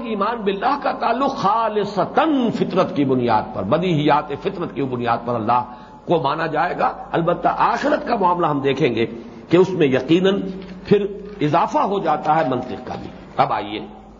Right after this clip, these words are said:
پہلی آیت، إِنَّ فِي خَلْقِ السَّمَاوَاتِ وَالْأَرْضِ وَاخْتِلَافِ اللَّيْلِ وَالنَّهَارِ لَآيَاتٍ لِأُولِي الْأَلْبَابِ، یقیناً آسمانوں اور زمین کی تخلیق میں اور دن اور رات کے الٹ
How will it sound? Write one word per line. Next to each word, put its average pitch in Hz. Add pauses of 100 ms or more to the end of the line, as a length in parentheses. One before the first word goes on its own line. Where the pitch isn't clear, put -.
(1200)
پہلی 208
آیت، 160 (480)
إِنَّ 208
فِي 175
خَلْقِ 226
السَّمَاوَاتِ 143
وَالْأَرْضِ 127
وَاخْتِلَافِ 127
اللَّيْلِ 127
وَالنَّهَارِ 117
لَآيَاتٍ 160
لِأُولِي 117
الْأَلْبَابِ، 90 (1700)
یقیناً 220
آسمانوں 180
اور 160
زمین 160
کی 151
تخلیق 143
میں 120
اور 110
دن 143
اور 123
رات 117
کے 117
الٹ 117